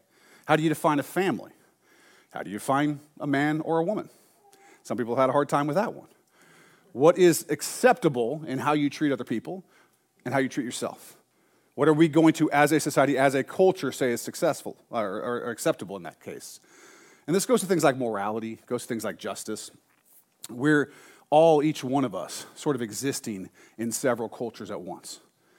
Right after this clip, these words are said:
You have sort of the culture of the whole world, right? The whole world at this moment sort of has a general culture. But there's a lot of differences in that. And then you get maybe to the United States, and you have a culture in the United States.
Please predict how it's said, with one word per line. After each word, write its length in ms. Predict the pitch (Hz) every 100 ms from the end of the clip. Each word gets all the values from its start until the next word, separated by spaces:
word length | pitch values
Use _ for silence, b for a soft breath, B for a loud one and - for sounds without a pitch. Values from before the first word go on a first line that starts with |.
| b b -
You 140 | 123
have 200 | 151 143
sort 200 | - 156
of 80 | 135
the 60 | 120
culture 520 | - 196 - 185 165
of 100 | 135
the 100 | 143
whole 180 | 190 165
world, 400 | 143 135 76 - _ b b b
right? 140 | 123 131
The 80 | 139
whole 180 | 233
world 280 | 202 185 175
at 120 | 139
this 200 | 147 151
moment 380 | 143 139 135 131
sort 180 | - 131
of 80 | -
has 320 | 135 131 -
a 120 | 127
general 380 | 120 139 143 127
culture. 420 | - 147 - 80 B B B B B B B
But 460 | 135 131 123 170 160
there's 160 | 175 156
a 60 |
lot 260 | 160 165 156
of 140 | 135
differences 460 | 170 165 156 139 123
in 200 | 165 139
that. 120 | 123
And 80 | 143
then 100 | 170
you 80 | 160
get 280 | 170 -
maybe 240 | 175 160 156
to 160 | 175
the 140 | 147 143
United 280 | 151 143 123
States, 500 | - 123 - - - -
and 120 | 135
you 100 | 127
have 260 | 143 139 127
a 100 | 123
culture 500 | - 170 160 - 143
in 160 | 135
the 60 | 135
United 260 | 123 117
States. 500 | - 135 - - -